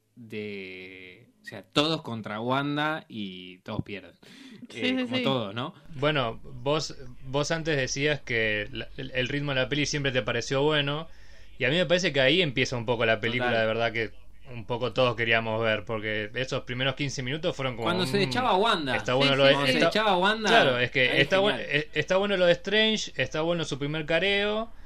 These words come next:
Speaker 3: como, digamos, ella estaba en esa realidad creada por ella misma, que incluso Strange no se había dado cuenta, o sí, y te la hace como que no.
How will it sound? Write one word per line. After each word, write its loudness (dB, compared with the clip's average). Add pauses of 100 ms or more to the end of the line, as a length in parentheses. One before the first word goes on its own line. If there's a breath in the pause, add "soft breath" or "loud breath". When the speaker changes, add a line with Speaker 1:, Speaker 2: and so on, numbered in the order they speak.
(360 soft breath)
Speaker 3:
como, 2
digamos, 0
ella 2
estaba 0
en -2
esa 0
realidad 2
creada 4
por 2
ella -2
misma, 0
que -2
incluso -6
Strange -4
no -4
se -2
había 4
dado 4
cuenta, 2
o 2
sí, -2 (300 loud breath)
y -6
te -2
la 4
hace 0
como -4
que 0
no. 0